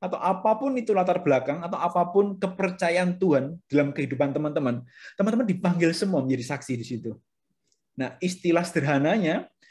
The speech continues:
martiria, di mana kita ini menjadi garam dan terang dimanapun Tuhan tempatkan.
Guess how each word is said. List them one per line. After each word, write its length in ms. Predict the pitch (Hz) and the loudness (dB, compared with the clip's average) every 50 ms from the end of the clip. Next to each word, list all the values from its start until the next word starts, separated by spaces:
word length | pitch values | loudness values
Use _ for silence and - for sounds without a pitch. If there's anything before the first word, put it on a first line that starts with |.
| _ _ _ _ _ _ _ - | _ _ _ _ _ _ _ -8
martiria, 880 | - 160 165 170 180 - 190 180 180 208 196 160 143 151 175 180 - _ _ _ | -2 -2 0 0 0 0 0 0 0 2 2 2 2 0 -2 -6 -12 _ _ _
di 160 | _ - 143 143 | _ -4 -2 0
mana 440 | 147 147 151 151 160 185 202 190 185 | 2 2 2 2 0 0 -2 -4 -4
kita 420 | - 185 175 180 - 170 156 135 - 165 | -6 -8 -8 -4 -4 -4 -4 -4 -4 -6
ini 240 | 165 170 185 208 196 | -4 -4 -4 -4 -2
menjadi 680 | 185 180 156 147 135 123 127 120 117 123 135 131 - - _ _ | -2 -2 -2 -2 -2 0 0 0 0 -2 -6 -10 -10 -12 _ _
garam 760 | - 131 120 110 107 110 - 117 127 143 160 190 269 320 302 - _ _ _ _ _ _ | -6 -6 -4 -4 -4 -6 -2 -2 0 0 0 -2 -4 -6 -10 -14 _ _ _ _ _ _
dan 380 | _ 143 127 117 117 120 123 123 | _ -2 -2 -2 -4 -6 -8 -10
terang 560 | - 147 135 143 131 110 104 104 104 110 120 _ _ _ _ _ _ _ _ _ _ _ _ _ _ - | -12 -10 -6 -4 -4 -4 -6 -8 -14 -18 -20 _ _ _ _ _ _ _ _ _ _ _ _ _ _ -8
dimanapun 880 | 127 120 123 127 123 123 127 127 117 123 135 143 139 143 143 143 143 | -6 -4 -2 -2 -2 -2 -2 -4 -4 -4 -4 -4 -4 -4 -6 -8 -4
Tuhan 400 | - 143 123 117 127 123 120 120 | -4 -4 -2 -2 -2 -4 -4 -4
tempatkan. 640 | - 120 120 117 - 107 110 - - 110 101 104 | -6 -8 -6 -6 -6 -8 -8 -8 -12 -12 -12 -12